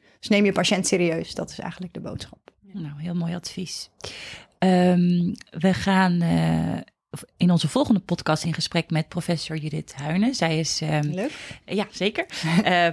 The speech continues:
Speaker 2: professor in, eh, het Amsterdam U M C en specialist onder andere op het gebied van, eh, niches. Eh, zou jij een vraag voor haar, ehm, willen voorbereiden?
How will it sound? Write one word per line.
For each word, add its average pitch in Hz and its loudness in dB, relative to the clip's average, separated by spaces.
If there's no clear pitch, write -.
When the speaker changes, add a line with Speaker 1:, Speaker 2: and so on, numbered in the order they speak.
Speaker 2:
professor 180 2
in, 165 2
eh, 160 6
het 160 2
Amsterdam 180 2
U 208 -2
M 196 2
C - 0
en 185 2
specialist 165 -6
onder 165 -2
andere 190 4
op 170 0
het - -8
gebied 165 -4
van, 151 -2
eh, 151 0
niches. 247 -2
Eh, 185 0
zou 220 2
jij 202 6
een 190 -2
vraag 202 -2
voor 190 2
haar, 190 2
ehm, 147 -4
willen 151 -8
voorbereiden? 156 -4